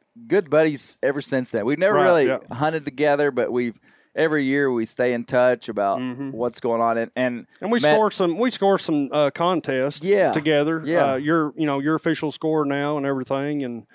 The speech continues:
Speaker 1: Yeah.
Speaker 2: uh, we started doing that, and I enjoy that every year when
Speaker 1: Yeah,
Speaker 2: we
Speaker 1: that's
Speaker 2: meet up
Speaker 1: kind
Speaker 2: to
Speaker 1: of
Speaker 2: do
Speaker 1: our
Speaker 2: that.
Speaker 1: annual rendezvous.
Speaker 2: Yeah.
Speaker 1: Uh, when I meet up with you and your son Rustin, who's
Speaker 2: Yeah.
Speaker 1: a friend of mine too. He's a good
Speaker 2: Mm-hmm.
Speaker 1: deer hunter.
Speaker 2: Mm-hmm.
Speaker 1: Um, but no, hey,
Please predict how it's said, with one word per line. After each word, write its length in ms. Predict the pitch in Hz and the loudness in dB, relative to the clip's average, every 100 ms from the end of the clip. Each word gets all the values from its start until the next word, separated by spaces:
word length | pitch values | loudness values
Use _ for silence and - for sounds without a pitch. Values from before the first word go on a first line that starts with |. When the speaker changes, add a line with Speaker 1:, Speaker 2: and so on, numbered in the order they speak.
| - | -8
Speaker 1:
Yeah. 220 | 123 123 107 | -2 0 0
Speaker 2:
uh, 180 | 135 135 | -4 -4
we 180 | 139 151 | -2 -2
started 340 | - 147 143 | 0 0 0
doing 240 | 135 139 127 | 0 0 0
that, 240 | 139 147 | -2 -2
and 80 | 127 | 0
I 140 | 147 | 0
enjoy 320 | 151 147 143 139 | 0 0 0 2
that 260 | 143 143 | 2 2
every 220 | 127 127 | 0 -4
year 180 | 131 131 | -4 -4
when 140 | 120 127 | -4 2
Speaker 1:
Yeah, 180 | 135 | 4
Speaker 2:
we 60 | 131 | 4
Speaker 1:
that's 100 | 139 | 4
Speaker 2:
meet 60 | 131 | 2
up 40 | 151 | 4
Speaker 1:
kind 100 | 147 | 4
Speaker 2:
to 60 | 131 | 4
Speaker 1:
of 60 | 127 | 4
Speaker 2:
do 40 | |
Speaker 1:
our 200 | 117 107 - 120 | 4 2 -4 -4
Speaker 2:
that. 40 | |
Speaker 1:
annual 600 | 127 131 131 123 110 101 | 0 0 2 2 0 -2
rendezvous. 680 | 101 117 120 120 113 107 107 | -2 0 0 2 0 0 0
Speaker 2:
Yeah. 240 | 139 143 127 - _ _ _ - | 0 0 -4 -12 _ _ _ -10
Speaker 1:
Uh, 340 | 113 104 101 | -4 0 0
when 280 | - 110 110 | -4 -8 -6
I 60 | 107 | -6
meet 220 | 110 110 | -4 -4
up 160 | 110 - | -4 -6
with 140 | 107 | -10
you 180 | 110 110 | -6 -4
and 100 | 107 | -4
your 120 | 107 | -6
son 280 | - 120 107 | -4 -4 -2
Rustin, 440 | 110 113 - 98 | -2 -2 -4 -12
who's 180 | 101 110 | -8 -2
Speaker 2:
Yeah. 120 | 143 117 | 0 0
Speaker 1:
a 40 | |
friend 240 | - 117 110 | -2 -4 -4
of 60 | |
mine 240 | 104 101 104 | -6 -6 -8
too. 300 | 113 107 95 | -8 -8 -10
He's 140 | 95 | -14
a 20 | |
good 200 | 107 117 127 | -6 -4 -4
Speaker 2:
Mm-hmm. 60 | |
Speaker 1:
deer 180 | 113 110 | -4 -4
hunter. 340 | 104 98 95 135 | -6 -8 -10 -8
Speaker 2:
Mm-hmm. 420 | 143 139 147 127 | -6 -4 -4 0
Speaker 1:
Um, 400 | 123 120 107 92 _ _ | 2 0 -2 -14 _ _
but 220 | - 143 127 | -2 0 2
no, 260 | 139 123 | 2 2
hey, 320 | 110 135 117 | 2 2 0